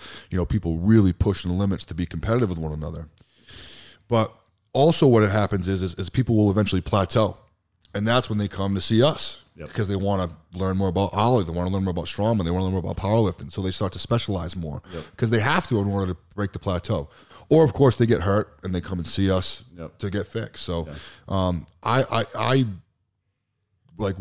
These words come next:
Speaker 1: like, without question, think that we owe a lot to CrossFit as far as the popularization of,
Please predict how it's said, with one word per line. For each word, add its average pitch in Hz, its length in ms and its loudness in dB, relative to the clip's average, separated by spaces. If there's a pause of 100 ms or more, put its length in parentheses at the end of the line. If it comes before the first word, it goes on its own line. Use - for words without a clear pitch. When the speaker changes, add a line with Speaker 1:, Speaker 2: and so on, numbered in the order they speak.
(120)
Speaker 1:
like, 90 220 -6
without 131 440 0
question, 90 560 -4 (120)
think 95 300 -8
that 85 300 -4
we 98 180 -2
owe 95 360 0
a 98 80 -6
lot 90 360 -6
to - 80 -12
CrossFit 82 500 -8
as 73 100 -10
far 85 280 -4
as 82 80 -6
the 82 60 -10
popularization 87 1000 -8
of, 80 220 -12